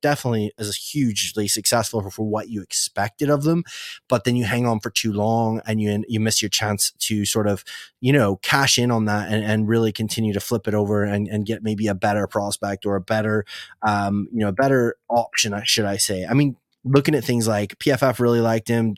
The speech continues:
You know, we talk about the, the minimum of fifty carries for all running backs. Damian Pierce came in at R B eighteen in just their overall offensive grade. Um, he came in at R B ten for their run grade. So, you know, that's, that's really, <laughs> he's, he looks really good. He came in at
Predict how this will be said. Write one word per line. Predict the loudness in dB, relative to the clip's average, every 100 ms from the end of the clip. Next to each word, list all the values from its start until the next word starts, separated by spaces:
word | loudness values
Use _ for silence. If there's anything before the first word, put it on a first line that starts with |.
| -4
You | 0
know, | 0
we | 0
talk | 0 0
about | 0 0
the, | -2 -4 -4
the |
minimum | -2 2 4 2 2
of | -2
fifty | -4 -6 -8
carries | -4 -2 -2 -2
for | 0
all | 2 2
running | 2 0 0
backs. | -2 -4
Damian | -4 -4 -4
Pierce | -4 -4 -6
came | -4 -2
in | -2
at | -2
R | -4
B | -6 -6
eighteen | -10 -8 -4 0 2
in | 0
just | 0 0
their | -2 0
overall | 0 0 -2 -2
offensive | -6 -4 -4 -4 -8
grade. | -6 -2 0 2 0 -2 -8 -8 -8 0
Um, | 2 4 2
he | -2 -4
came | 0 2
in | 2
at |
R | 0 0
B | -2 -6
ten | -6 2 4 4 2
for | 2
their | 2 4 2 0 -4
run | 2 4 6 6 4
grade. | 2 -2 -6 -12 -14 -14 -6
So, | 2 4 6 4 2 -4
you | 0 2
know, | 4
that's, | 2 -2 -8
that's | -10 -6
really, | -2 0 0 0
<laughs> | -6
he's, | -4 -4 -4 -2
he | 0 2
looks | 2 0 0
really | 2 4 2
good. | 2 2 2
He | 0
came | 0 0 2
in |
at | 2